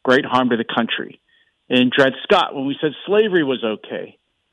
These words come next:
In Plessy versus Ferguson, when we said segregation in the South was okay. And then the Chief Justice says, "And now we have allowed the use of racial preferences in colleges and universities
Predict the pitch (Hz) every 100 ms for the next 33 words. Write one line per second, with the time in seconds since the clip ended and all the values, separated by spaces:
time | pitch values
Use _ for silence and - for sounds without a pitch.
0 | - 151 - 170 - 180 170 170 175 -
1 | 208 214 190 - 131 135 147 - 160 147
2 | - 185 175 170 185 175 175 175 170 -
3 | 151 - 180 135 135 123 123 73 - _
4 | _ _ _ _ _ - 123 135 139 -
5 | 156 - 143 147 127 120 120 110 120 117
6 | 117 123 131 _ _ _ _ - 123 139
7 | 131 117 110 110 127 127 117 117 - 131
8 | 104 107 117 160 156 - 127 - 123 -
9 | 135 131 - _ _ _ _ _ 110 101
10 | - 120 127 117 123 117 110 107 107 110
11 | 120 113 110